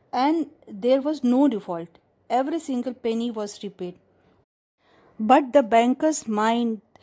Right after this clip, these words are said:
their eyes were blinded by the knowledge they had. Then, one day Mister Yunus thought, "Why am I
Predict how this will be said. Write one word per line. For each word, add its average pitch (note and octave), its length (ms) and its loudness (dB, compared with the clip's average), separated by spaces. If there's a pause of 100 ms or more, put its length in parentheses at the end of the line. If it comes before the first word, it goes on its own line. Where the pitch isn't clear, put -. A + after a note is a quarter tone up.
(180)
their A3 320 -4
eyes A#3 400 0
were A3+ 160 -2
blinded A3 580 0
by G#3 140 0
the G3+ 140 -6
knowledge G3+ 400 -4
they F3+ 100 -10
had. D#3+ 340 -20 (2250)
Then, B3 500 -2 (360)
one C4 200 2
day F#4 100 2
Mister E4 260 -2
Yunus B3 400 -4
thought, G#3+ 380 -8 (300)
"Why D4 320 2 (180)
am A#3+ 160 -4
I C#4+ 80 -2